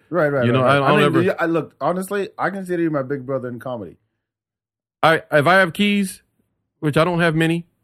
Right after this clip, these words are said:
Speaker 2: I got a key to a mailbox and a key to the house. But if I got those keys, I share those keys with everybody, you know, because anybody that, that s-, reaches out and is looking for information
Speaker 1: Mm-hmm.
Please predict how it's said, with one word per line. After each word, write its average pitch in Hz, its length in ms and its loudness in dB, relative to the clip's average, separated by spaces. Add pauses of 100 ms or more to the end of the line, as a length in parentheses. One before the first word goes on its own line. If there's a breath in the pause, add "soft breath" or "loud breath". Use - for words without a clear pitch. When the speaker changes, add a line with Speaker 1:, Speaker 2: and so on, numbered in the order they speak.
(120)
Speaker 2:
I 143 40 -4
got 147 120 2
a 131 40 -6
key 170 140 -2
to 156 100 2
a 147 60 4
mailbox 151 440 2
and 127 60 -4
a 123 40 -6
key 160 120 -2
to 147 120 0
the 131 80 -2
house. 104 300 -2 (480)
But 123 200 2
if 117 80 0
I 156 120 4
got 170 200 0
those 180 180 0
keys, 185 460 -6 (240)
I 123 260 -2
share 165 320 0
those 123 200 0
keys 113 260 -2
with 123 120 -2
everybody, 110 500 0 (260)
you 120 140 -4
know, 147 180 2
because 120 460 -2 (960)
anybody 165 360 2
that, 139 180 2
that 131 160 0
s-, - 280 -16
reaches 135 440 0
out 123 260 2
and 117 180 -2
is 110 160 -2
looking 117 300 -2
for 120 160 0
information 107 500 -4 (220)
Speaker 1:
Mm-hmm. 127 240 -10